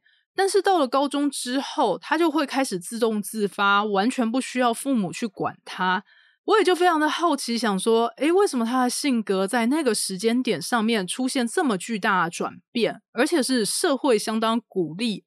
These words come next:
和乐见的这一种转变？我也就问他说，诶，为什么会有这样的转变呢？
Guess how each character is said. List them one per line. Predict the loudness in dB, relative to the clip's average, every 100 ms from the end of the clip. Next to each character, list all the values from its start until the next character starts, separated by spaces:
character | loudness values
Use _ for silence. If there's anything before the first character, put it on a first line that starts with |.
| _
和 | -4 0 2
乐 | 2 2
见 | 0
的 | -2
这 | 2 0
一 |
种 | 0 -4
转 | -4 -6 -6
变？ | -4 -2 -4 _ -20 -20 _ 0
我 | 2
也 | 4
就 | 4
问 | 4 4
他 | 2 2
说， | 2 0
诶， | 2 2
为 | 2 2
什 | 0 -4
么 | -2
会 | 0
有 | 0
这 | 0
样 | 0
的 | 0
转 | 0 -2 -4
变 | 0 0 2
呢？ | 0 0